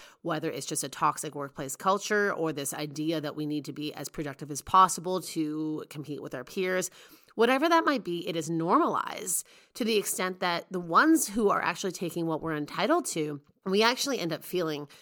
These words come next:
bad about ourselves and like we're less than and like we're not enough and we could be better because we're not being those people. But I want to remind you, we don't know what that person's life looks like outside of where you see them. Maybe they're going home and have the shortest fuse with their family,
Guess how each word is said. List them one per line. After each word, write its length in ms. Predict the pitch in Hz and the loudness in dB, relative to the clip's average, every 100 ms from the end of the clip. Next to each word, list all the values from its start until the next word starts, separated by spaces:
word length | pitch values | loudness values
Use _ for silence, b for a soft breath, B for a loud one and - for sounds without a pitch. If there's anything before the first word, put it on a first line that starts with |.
| B B B - | B B B -4
bad 240 | 156 175 | 4 6
about 200 | 277 190 | 6 2
ourselves 420 | 151 - 131 139 | 0 -2 -2 -4
and 140 | 156 165 | -4 -4
like 180 | 160 165 | -4 -4
we're 140 | 165 | -2
less 340 | 156 147 185 | 0 -2 -2
than 320 | - 147 131 135 | -4 -6 -10 -8
and 140 | 156 | -6
like 260 | 143 143 160 | -6 -6 -6
we're 100 | 151 | -4
not 360 | 139 151 202 | 0 2 2
enough 320 | 240 160 165 - | 2 2 0 -2
and 120 | 156 | -6
we 80 | 151 | -6
could 320 | - - 165 | -8 -6 -4
be 120 | 156 | -4
better 360 | 160 311 339 247 | 2 4 4 4
because 320 | 185 180 147 | 0 -4 -6
we're 80 | 151 | -4
not 300 | 143 139 147 | -2 -2 -4
being 280 | 160 156 143 | -4 -2 -4
those 180 | 127 | -8
people. 460 | - 165 156 110 - _ _ _ - | -6 -6 -4 -8 -14 _ _ _ -6
But 100 | 220 | -2
I 60 | |
want 160 | 233 247 | 2 4
to 60 | 262 | 4
remind 440 | 233 208 240 277 | 6 6 6 4
you, 220 | 180 131 | 2 -4
we 160 | 151 196 | -2 2
don't 240 | 262 285 | 2 4
know 160 | 202 180 | 2 4
what 140 | 190 | 4
that 200 | 170 147 | 2 0
person's 460 | - 175 - 165 156 | -2 -4 -2 -2 -2
life 340 | 151 160 185 | -2 -4 -4
looks 300 | 160 143 - | -6 -4 -4
like 260 | 131 139 - _ - | -6 -8 -12 _ -2
outside 500 | 185 202 - 180 160 | 0 2 4 4 2
of 100 | 147 | -4
where 120 | 156 | -6
you 160 | 143 135 | -6 -6
see 220 | - 165 | -4 -4
them. 340 | - - - - _ _ | -6 -12 -14 -20 _ _
Maybe 300 | 196 208 247 | 4 4 4
they're 100 | 247 | 2
going 320 | 196 185 175 | 2 0 0
home 240 | 156 170 165 | -2 -2 -2
and 80 | |
have 140 | 147 156 | -4 -4
the 80 | 151 | -4
shortest 560 | - - 202 208 - | -4 0 0 0 -2
fuse 180 | 165 160 | -2 -2
with 120 | 160 | -4
their 80 | 139 | -8
family, 560 | - - 71 87 90 | -10 -12 -12 -14 -16